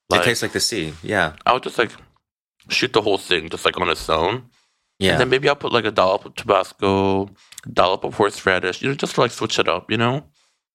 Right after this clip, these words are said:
Speaker 2: Mm-hmm.
Speaker 1: But, um, yeah, it's interesting how here in the States, when we serve oysters, like, they serve it in shells.
Speaker 2: Mm-hmm.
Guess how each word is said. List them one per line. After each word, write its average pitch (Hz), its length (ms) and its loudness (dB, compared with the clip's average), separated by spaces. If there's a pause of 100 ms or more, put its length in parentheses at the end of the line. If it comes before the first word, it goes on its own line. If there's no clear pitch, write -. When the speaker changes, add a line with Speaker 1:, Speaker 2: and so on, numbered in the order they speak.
(160)
Speaker 2:
Mm-hmm. 87 500 -2
Speaker 1:
But, 95 160 4
um, 92 500 -2 (640)
yeah, 139 100 6
it's - 120 0
interesting - 420 -2
how 123 520 2 (680)
here 147 180 4
in 147 80 -2
the 123 80 0
States, 117 420 2
when 110 120 2
we 113 80 0
serve 101 260 2
oysters, 95 460 2
like, 90 100 0
they 95 100 -2
serve 98 240 0
it 101 100 -2
in 87 120 -2
shells. 85 580 0
Speaker 2:
Mm-hmm. 95 540 0